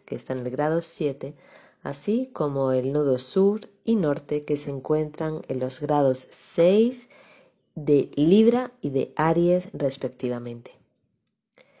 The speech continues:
Por tanto, se nos presenta un portal bien interesante, donde el signo de los vínculos, la armonía y la justicia que Venus representa,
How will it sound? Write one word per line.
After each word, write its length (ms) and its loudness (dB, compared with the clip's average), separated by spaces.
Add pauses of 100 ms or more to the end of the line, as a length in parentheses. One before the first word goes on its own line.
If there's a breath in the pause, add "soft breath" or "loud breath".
(600 soft breath)
Por 160 4
tanto, 520 6
se 160 0
nos 160 -2
presenta 420 2
un 80 2
portal 420 2
bien 380 6
interesante, 880 0
donde 380 0
el 100 0
signo 440 2
de 100 6
los 180 0
vínculos, 760 0
la 180 -2
armonía 480 -2
y 60 2
la 120 2
justicia 680 -4
que 120 -4
Venus 300 -2
representa, 840 -6